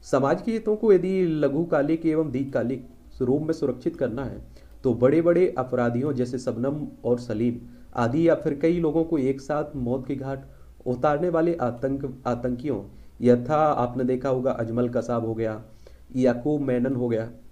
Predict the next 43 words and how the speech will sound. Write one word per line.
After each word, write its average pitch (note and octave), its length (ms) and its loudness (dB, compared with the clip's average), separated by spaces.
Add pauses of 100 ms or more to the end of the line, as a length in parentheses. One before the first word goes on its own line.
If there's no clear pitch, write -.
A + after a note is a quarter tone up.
(140)
को C3 80 2
मृत्यु B2 300 2
दंड F3 180 2
जैसी F3 240 -2
सजा D#3+ 360 0
देने D3 320 -2
के D#3+ 260 0
अतिरिक्त C#3+ 360 -6
कोई C3 160 -2
विकल्प C3 500 -4 (220)
नहीं F3 200 -4
बचता - 320 -6
है। - 160 -14 (500)
आप A#2 160 -6
लोग G#3 180 -2
खुद G#3+ 160 -8
सोच F3+ 240 -4
के E3+ 120 -4
देख C3+ 200 -4
सकते - 280 -12
हैं, - 180 -14 (380)
क्या D3+ 240 0
शबनम C3+ 680 -6 (520)
और B2 80 0
सलीम D3 320 0
को G3+ 120 0
माफ E3 260 -4
कर F3 100 -2
देना G#2 240 -6
चाहिए? - 260 -16 (1200)
आप B2+ 160 2
समझ E3+ 200 -2
सकते G#3 300 -6
हैं G#3+ 120 -8
कितनी F#3+ 380 -4
जघन्य C#3+ 520 0
एक E3+ 140 -4
तरह E3+ 120 0
से E3 120 -4
घटना C#3+ 340 -4
है, C3 60 -4
आप B2 140 -4
समझ, C#3+ 320 -4